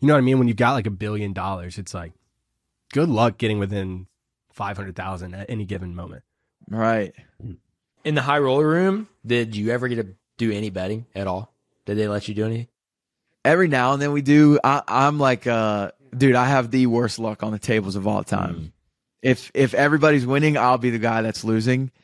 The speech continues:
Speaker 2: And so it, it's happened enough times to where I do, I legit just, like,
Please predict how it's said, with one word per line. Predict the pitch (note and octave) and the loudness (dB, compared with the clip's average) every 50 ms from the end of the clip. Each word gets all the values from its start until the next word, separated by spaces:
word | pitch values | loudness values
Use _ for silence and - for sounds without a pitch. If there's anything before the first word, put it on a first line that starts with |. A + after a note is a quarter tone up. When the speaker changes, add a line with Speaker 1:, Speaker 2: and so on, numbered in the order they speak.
| _ _ _ _ _ _ _ _ _ _ _ _ _ - | _ _ _ _ _ _ _ _ _ _ _ _ _ -2
Speaker 2:
And | - A#2+ A#2+ G#2+ | 0 0 0 0
so | - - B2+ A#2+ A#2+ A#2+ | 0 2 4 4 4 4
it, | A#2+ A#2 - - | 2 0 0 -2
it's | B2 - | -2 -2
happened | - B2+ A#2+ B2 C3 - C#3+ C3+ C3 B2+ | 0 -2 0 0 0 -2 -4 -4 -4 -6
enough | B2 A#2+ A#2+ B2 A#2+ - - | -6 -4 -2 -2 -2 -4 -4
times | - B2 A#2+ A#2+ B2 B2+ B2+ A#2+ - | -2 0 2 2 2 2 2 0 0
to | - B2 | 0 2
where | A#2 A#2 A#2 A2+ | 2 4 4 4
I | G#2 A#2 A#2 A#2 | 4 4 2 2
do, | A2+ G2 A#2+ A#2+ A#2+ A#2 | 0 0 2 4 4 4
I | A2 A#2 A#2+ | 4 4 2
legit | A2 G#2+ A2+ G#2 A2 A#2+ A#2+ A2+ G2 | 0 -2 -6 -2 0 0 0 0 -2
just, | A#2 A2+ - - | -6 -8 -6 -6
like, | A#2 A2+ A2 F#2 _ _ _ | -8 -8 -8 -10 _ _ _